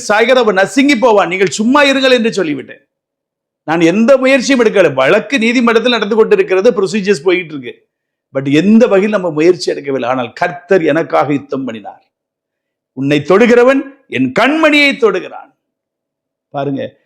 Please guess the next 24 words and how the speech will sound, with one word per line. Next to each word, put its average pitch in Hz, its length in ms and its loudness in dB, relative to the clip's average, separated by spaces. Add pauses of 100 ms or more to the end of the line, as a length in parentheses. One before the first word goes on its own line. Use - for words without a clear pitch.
(300)
இன்றைக்கும் 147 760 -4
கர்த்தர் 127 300 -8
ஜீவனுள்ள 160 480 -2
தேவனா 123 280 0
இருக்கிறார். - 400 -12 (100)
ஆகவே, 208 500 0 (220)
இப்படிப்பட்ட 202 480 -2
கயவர்களை 214 640 2
குறித்து 180 340 -4
நாம் 156 220 -4
எச்சரிக்கையா 170 500 0
இருப்போம். 208 500 -2 (240)
அஹ், 127 380 -8
மாற்று 160 440 -2
மதத்தவர்களை 160 640 0
குறித்து 160 500 0
ஒருகோ-, 196 400 4
ஒருபோதும் 247 640 4 (140)
நம்முடைய 143 360 -4
நாவினால் 170 360 2
அவர்களை 143 240 -2
பழித்து 156 360 -4
பேச 151 280 -4
வேண்டாம். 151 480 -2